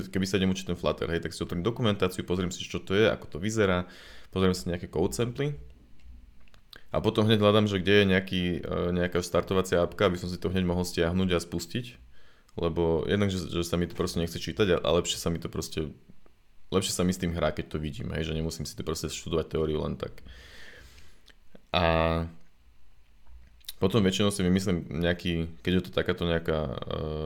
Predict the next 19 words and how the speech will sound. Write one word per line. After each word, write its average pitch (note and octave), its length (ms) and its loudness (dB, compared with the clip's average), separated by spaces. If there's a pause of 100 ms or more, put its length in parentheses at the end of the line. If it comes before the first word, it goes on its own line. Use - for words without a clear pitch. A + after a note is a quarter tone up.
(420)
technológia, E2 640 0
jak D#2 100 -4
Flutter, E2 400 0
alebo D#2 240 0
možno, F2 240 0
že E2+ 100 0
aj - 140 -2
Spring D#2+ 300 -4
Boot E2+ 100 0
a D2+ 80 -2
tak, F2+ 160 2
tak - 140 -8
sa - 100 -6
proste - 400 -10
snažím F#2 300 0
si F#2 100 -4
vymyslieť F2 300 0
nejaký E2 180 -2
projekt, E2+ 460 0